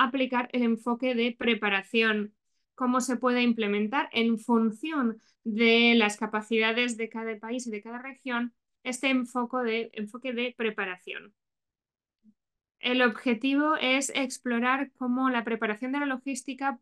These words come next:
puede fortalecerse y puede adaptarse a las necesidades y soluciones disponibles en el,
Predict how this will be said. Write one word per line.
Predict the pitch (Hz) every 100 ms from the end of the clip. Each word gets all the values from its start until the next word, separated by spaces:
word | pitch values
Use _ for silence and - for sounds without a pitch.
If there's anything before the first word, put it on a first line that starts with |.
| -
puede | 311 311 294
fortalecerse | 247 240 247 233 233 247 269
y | 262
puede | - 247 262 277 _ _ _
adaptarse | - 240 233 220 - 302 302 - 240 233 _ -
a | 240
las | 240 240
necesidades | 262 247 254 262 220 220 220
y |
soluciones | 220 214 208 214 214
disponibles | 226 220 202 202 214 208
en | 190
el, | 202